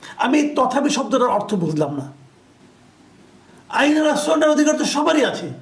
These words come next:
এটা ডিএমপিকে আবার তথাপি কথাটা বলতে হবে কেন? আমি বুঝলাম না ডিএমপি, ডিএমপি কী হিসাবে এই ধরনের একটা বিবৃতি দিল। তো এটুক থেকে বোঝা গেল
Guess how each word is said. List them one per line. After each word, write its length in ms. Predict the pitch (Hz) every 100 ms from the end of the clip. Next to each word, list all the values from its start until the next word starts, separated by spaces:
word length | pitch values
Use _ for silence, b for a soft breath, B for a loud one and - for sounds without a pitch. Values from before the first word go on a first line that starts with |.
| B B
এটা 120 | 262
ডিএমপিকে 480 | 285 185 277 277 285
আবার 160 | 294 294
তথাপি 440 | - 262 285 302 311
কথাটা 220 | 277 269
বলতে 260 | 220 226 160
হবে 180 | -
কেন? 220 | - 135 131 - - - - - _ _ - - _ _ - _ _ _ _ - - - B B
আমি 180 | 254 -
বুঝলাম 340 | 254 226 269
না 80 | 254
ডিএমপি, 460 | 196 240 247 262 247
ডিএমপি 440 | 185 240 233 262
কী 380 | - 294 294 - - -
হিসাবে 360 | 240 254 196
এই 140 | 185 202
ধরনের 320 | 185 190 190
একটা 260 | 190 160 - B B
বিবৃতি 320 | 180 175 156
দিল। 200 | 147 135 131 B B B
তো 60 | 254
এটুক 340 | 247 240 302
থেকে 160 | 294 311
বোঝা 280 | 202 214 285
গেল 420 | 247 180 202